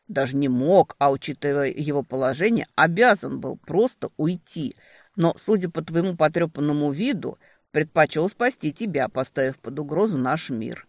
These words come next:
Ведь так?» Я потрясенно замолчала.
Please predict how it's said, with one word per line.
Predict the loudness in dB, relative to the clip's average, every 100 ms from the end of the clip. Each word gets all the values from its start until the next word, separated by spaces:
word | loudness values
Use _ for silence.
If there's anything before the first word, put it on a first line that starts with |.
| -6
Ведь | -6 -4 2
так?» | 2 2 _ _ _ _ _ _
Я | -6 -6
потрясенно | -6 -4 -4 -2 -4 -2
замолчала. | -2 -2 -2 -8 -8 -6 -8 -10